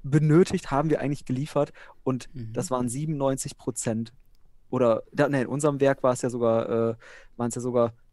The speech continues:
Speaker 1: siebenundneunzig Komma fünf Prozent. Das muss man
Speaker 2: <laughs> Sehr
Speaker 1: vorstellen.
Speaker 2: gut, sonst bin ich mal der Statistiker. Das hast du mal hier vorgelegt.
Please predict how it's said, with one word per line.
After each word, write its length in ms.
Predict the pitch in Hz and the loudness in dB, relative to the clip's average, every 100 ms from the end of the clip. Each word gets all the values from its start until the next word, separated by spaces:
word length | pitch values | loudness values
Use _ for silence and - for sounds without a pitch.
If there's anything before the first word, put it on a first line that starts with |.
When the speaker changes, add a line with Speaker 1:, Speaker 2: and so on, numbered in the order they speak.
| _ | _
Speaker 1:
siebenundneunzig 420 | 127 135 135 123 - | -10 -6 -4 -6 -6
Komma 120 | 117 | -6
fünf 300 | - 143 - | -2 -4 -4
Prozent. 420 | 123 - 196 - - 170 - - | -6 -2 -4 -4 -8 -8 -6 -8
Das 100 | 117 | -6
muss 20 | |
man 60 | 185 | -4
Speaker 2:
<laughs> 0 | |
Sehr 80 | 160 | -2
Speaker 1:
vorstellen. 280 | - 143 139 | 2 2 2
Speaker 2:
gut, 80 | 131 | 0
sonst 140 | 147 | 0
bin 100 | 165 | 2
ich 80 | 208 | 4
mal 120 | 190 | 4
der 100 | 151 | 2
Statistiker. 520 | 131 143 143 135 131 131 | 0 -4 -6 -6 -6 -4
Das 140 | 131 | -4
hast 120 | 151 | -4
du 80 | 165 | -2
mal 140 | 147 | 0
hier 80 | 135 | -2
vorgelegt. 500 | 131 135 131 123 120 | -2 -4 -2 -4 -6